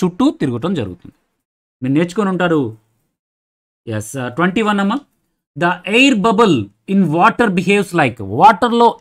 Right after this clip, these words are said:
ఎయిర్ బబుల్ ఏ విధంగా ప్రయత్ని-, ఏ విధంగా ప్రవర్తిస్తుంది?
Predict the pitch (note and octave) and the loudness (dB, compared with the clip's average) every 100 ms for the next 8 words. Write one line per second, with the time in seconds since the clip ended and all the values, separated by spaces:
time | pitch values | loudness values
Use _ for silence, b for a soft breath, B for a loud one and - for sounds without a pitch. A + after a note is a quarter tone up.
0 | E3 G#3 C4 F#3+ A3 G3+ G3+ D3 G#3 A#3 | 0 4 4 6 4 4 2 4 4 4
1 | A3 G#3+ A3 E3+ E3+ D#3+ D#3 - - F#3 | 2 4 4 2 -2 0 -4 -2 0 2
2 | G#3 G#3 G#3 G#3+ D3+ D#3 F#3 F#3 E3+ D3 | 2 -2 -2 -4 -4 -8 -6 -8 -4 -4
3 | F#2+ | -4